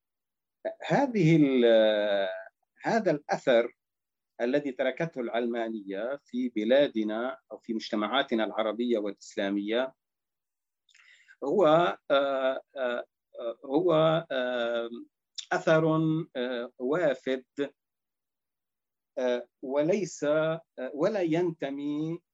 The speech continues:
آه، إلى رحم هذه الجغرافيا العربية والإسلامية. الشيء الذي أريد أن، آه، أركز عليه أن العلمانية، آه، هي،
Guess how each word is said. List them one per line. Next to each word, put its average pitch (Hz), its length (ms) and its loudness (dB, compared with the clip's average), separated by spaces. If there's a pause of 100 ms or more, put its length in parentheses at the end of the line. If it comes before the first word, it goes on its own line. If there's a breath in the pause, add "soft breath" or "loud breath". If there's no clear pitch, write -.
(160)
آه، 117 460 -6
إلى 151 360 -2 (120)
رحم 165 460 2 (420)
هذه 139 360 -6
الجغرافيا 113 720 -6
العربية 98 760 -16
والإسلامية. - 600 -20 (1600)
الشيء 208 360 4
الذي 170 340 6
أريد 147 320 4 (100)
أن، 120 320 0 (280)
آه، 101 540 -6 (560)
أركز 135 460 0
عليه 98 380 -4 (1700)
أن 165 520 6 (200)
العلمانية، 131 1500 2 (760)
آه، 127 260 -8
هي، 160 260 0